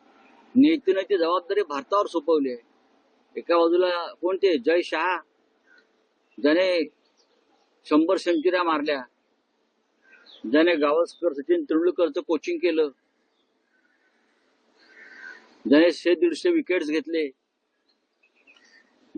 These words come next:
ज्याने शंभर दोनशे कॅचेस पकडल्या, झेल पकडले, असे महान जय शहा भारतीय क्रिकेटचे सूत्रधार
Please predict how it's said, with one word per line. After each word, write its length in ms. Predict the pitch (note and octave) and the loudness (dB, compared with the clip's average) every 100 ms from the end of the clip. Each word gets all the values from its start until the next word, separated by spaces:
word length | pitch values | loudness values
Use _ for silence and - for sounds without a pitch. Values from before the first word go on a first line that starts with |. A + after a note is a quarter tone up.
| B2 | 0
ज्याने 260 | D3+ F3 | 2 2
शंभर 340 | - D#3 E3 E3+ | 0 0 2 0
दोनशे 340 | D#3+ D#3+ F3 D3 | 0 -4 -4 -4
कॅचेस 360 | D3+ - F3+ - | -4 -2 -6 -4
पकडल्या, 520 | E3+ E3+ D#3+ D3 C3 - | -4 -2 0 0 -2 -8
झेल 280 | - D3+ E3+ E3 | -4 0 2 0
पकडले, 500 | D3+ D#3 D3 C3 B2 _ _ _ _ _ _ _ _ _ - | 0 0 0 -2 -8 _ _ _ _ _ _ _ _ _ -12
असे 220 | D3 G3+ | -4 0
महान 380 | D#3+ D3 G3+ D3+ | 2 2 0 0
जय 200 | D3 F#3 | 0 0
शहा 260 | - F#3 | -2 -4
भारतीय 360 | F3 D3 C#3+ F#3 | -4 -6 -4 -6
क्रिकेटचे 400 | E3 - F3+ F#3 | -6 -4 -2 -2
सूत्रधार 460 | D#3+ C3 D3+ B2 | -4 2 4 4